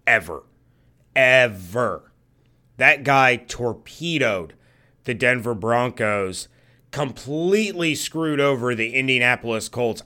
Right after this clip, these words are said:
I want nothing to do with that guy, and it has a little to do with his coaching ability as far as head coaches are concerned.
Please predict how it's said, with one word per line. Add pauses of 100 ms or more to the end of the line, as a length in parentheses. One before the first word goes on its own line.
I
want (240)
nothing (340)
to
do
with
that
guy,
and
it
has (680)
a
little
to
do
with
his
coaching
ability
as
far
as
head
coaches
are
concerned.